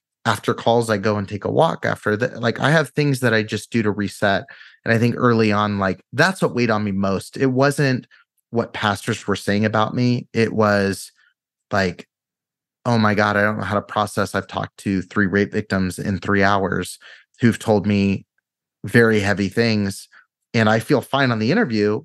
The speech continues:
but then the minute that camera goes off, it all just hits me like a tidal wave." That's something I had to learn how to kinda stabilize and balance, um, over time.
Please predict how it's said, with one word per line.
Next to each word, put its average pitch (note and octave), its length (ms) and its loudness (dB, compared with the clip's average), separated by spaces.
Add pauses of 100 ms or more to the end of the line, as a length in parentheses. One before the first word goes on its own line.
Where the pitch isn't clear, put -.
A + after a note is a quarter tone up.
(120)
but A2+ 160 -2
then A#2 140 2
the G#2+ 80 2
minute A#2 340 2
that A2+ 220 -2
camera C#3 280 0
goes G#2 200 -2
off, G2 340 -2 (480)
it A#2+ 120 -2
all G#2+ 260 2
just G2 240 -6 (100)
hits G#2+ 260 -2
me G#2 140 -2
like F#2+ 160 -2
a G2 60 -4
tidal G#2 400 0
wave." F2 360 -6 (360)
That's A#2+ 440 2
something A#2 460 0
I G2+ 80 2
had G2+ 200 0
to G#2 60 0
learn G2 340 0
how F#2 160 -2
to F2+ 240 -2
kinda G2 180 -6
stabilize F2+ 640 -2
and F2+ 100 -4
balance, F#2 640 -4 (380)
um, F2 320 2
over F#2 220 0
time. F#2 400 -4